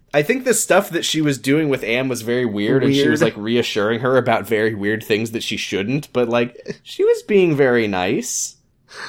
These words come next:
Speaker 2: Who's
Speaker 1: Right?
Speaker 2: your le-, yeah, she, I mean, she was trying to be inclusive and nice to
Speaker 1: I know who
Speaker 2: to
Speaker 1: my
Speaker 2: Anne.
Speaker 1: fucking least favorite character is. No
Speaker 2: Yeah?
Speaker 1: question marks after this one in my notes where I wrote it down.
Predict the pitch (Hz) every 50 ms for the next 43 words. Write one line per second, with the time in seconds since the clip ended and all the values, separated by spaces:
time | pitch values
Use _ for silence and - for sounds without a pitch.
0 | - - - _ _ _ _ - - - - - - - 302 320 415 415 415 -
1 | 262 262 - - - 226 208 - - - - 208 202 - - 311 359 370 392 392
2 | 381 - 302 - 262 269 285 254 262 254 240 - - - 247 269 277 262 240 208
3 | 202 214 202 180 160 - - 208 214 - - 185 165 170 151 156 156 165 175 -
4 | - 160 - 147 208 285 285 202 165 147 135 127 135 151 143 - 127 107 98 120
5 | 180 202 - 254 220 147 123 117 - 113 104 104 101 104 107 104 120 143 139 135
6 | 160 170 143 139 - 135 160 170 160 147 147 151 143 - 156 151 - 139 110 120
7 | 190 202 - 233 208 151 120 110 107 104 104 101 101 104 - - 110 101 98 98
8 | 98 95 92 - - 95 92 98 113 151